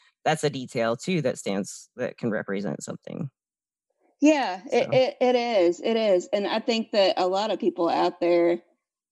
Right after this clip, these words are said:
Speaker 2: are, are very, uh, interested in this and, and will probably start doing it as well.
Speaker 1: I hope
Speaker 2: And I
Speaker 1: so.
Speaker 2: really appreciate,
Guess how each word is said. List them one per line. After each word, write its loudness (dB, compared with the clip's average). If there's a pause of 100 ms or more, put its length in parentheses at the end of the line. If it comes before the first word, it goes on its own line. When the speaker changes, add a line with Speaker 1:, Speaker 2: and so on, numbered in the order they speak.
Speaker 2:
are, 2
are 4
very, 0
uh, -6
interested -2
in 2
this -2
and, -4
and 6
will 0
probably -2
start -6
doing 6
it 2
as -2
well. -2 (220)
Speaker 1:
I 0
hope 2
Speaker 2:
And 8
I 4
Speaker 1:
so. 4
Speaker 2:
really 2
appreciate, -2